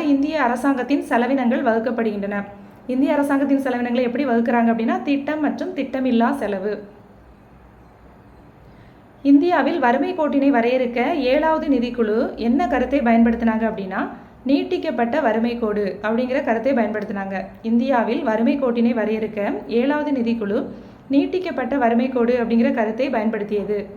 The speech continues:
அடுத்தது நிதிக்குழு கொடுத்துருக்காங்க, அது வந்து யாரு தலைவர் அப்படிங்கிறத பொருத்தணும். எட்டாவது நிதிக்குழு, எட்டாவது நிதிக்குழுக்கு யாரு?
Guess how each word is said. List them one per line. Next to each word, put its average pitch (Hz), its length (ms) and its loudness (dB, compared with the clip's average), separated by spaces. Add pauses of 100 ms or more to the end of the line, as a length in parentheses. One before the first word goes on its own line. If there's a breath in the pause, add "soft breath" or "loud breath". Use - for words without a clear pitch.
(1300)
அடுத்தது 254 460 2
நிதிக்குழு 285 420 2
கொடுத்துருக்காங்க, 226 480 -2
அது 285 340 -2
வந்து 233 200 4
யாரு 233 360 2
தலைவர் 226 380 0
அப்படிங்கிறத 214 380 -4
பொருத்தணும். 214 400 -4 (420 loud breath)
எட்டாவது 285 640 2
நிதிக்குழு, 226 420 -2 (120)
எட்டாவது 285 480 4
நிதிக்குழுக்கு 254 320 0
யாரு? 240 360 2